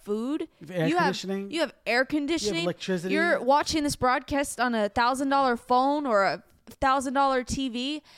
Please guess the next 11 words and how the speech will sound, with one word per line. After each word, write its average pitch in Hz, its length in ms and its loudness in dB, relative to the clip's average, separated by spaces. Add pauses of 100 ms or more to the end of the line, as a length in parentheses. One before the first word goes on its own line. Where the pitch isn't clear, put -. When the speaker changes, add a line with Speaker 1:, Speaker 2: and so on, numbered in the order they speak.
Speaker 1:
You 302 100 -2
know, 311 140 2
you're, 349 400 -2
you're 330 320 -2
doing, 311 480 -6
like, 254 260 -2 (380)
you 311 260 -2
should 403 360 -2
thank 302 280 -4
God. 262 440 -2 (200)
Speaker 2:
Yeah. 165 180 -12